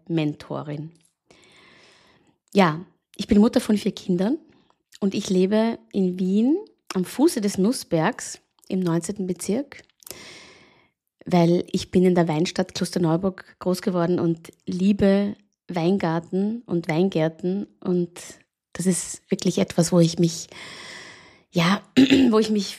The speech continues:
entspanne, wo ich, ähm, laufen gehe und wo ich meine Kraft tanke.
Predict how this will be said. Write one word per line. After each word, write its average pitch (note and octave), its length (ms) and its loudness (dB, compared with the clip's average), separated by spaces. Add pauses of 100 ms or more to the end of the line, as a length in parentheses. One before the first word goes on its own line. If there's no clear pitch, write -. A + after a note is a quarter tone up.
(120)
entspanne, E3+ 800 -2
wo F3+ 120 -2
ich, - 480 -8
ähm, E3+ 580 -2 (520)
laufen F3+ 320 2
gehe F3+ 420 0 (760)
und F3 440 0
wo E3+ 100 2
ich E3+ 160 2
meine E3 180 4
Kraft - 320 -6
tanke. F#3 420 -2